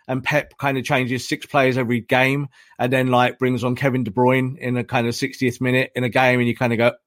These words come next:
"Ugh." That's where they are. That's not where we are. So, yes, there'll be times to rotate, generally through injury or fatigue. You know, O-,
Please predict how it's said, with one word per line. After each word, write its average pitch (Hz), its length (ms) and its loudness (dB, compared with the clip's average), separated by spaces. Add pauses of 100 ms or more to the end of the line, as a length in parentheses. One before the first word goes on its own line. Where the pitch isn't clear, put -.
"Ugh." 123 440 0 (720)
That's 185 240 4
where 160 140 8
they 151 220 6
are. 110 180 2
That's 196 220 0
not 202 120 0
where 147 180 4
we 143 260 2
are. - 320 -8 (260)
So, 165 360 2 (260)
yes, 160 340 2
there'll 139 160 2
be 135 80 -4
times 135 360 -2
to 127 80 -10
rotate, 151 600 0
generally 165 460 0
through 135 340 -2
injury 175 480 0
or 160 80 2
fatigue. 160 640 -4
You 139 100 -2
know, 123 220 -2
O-, - 140 -10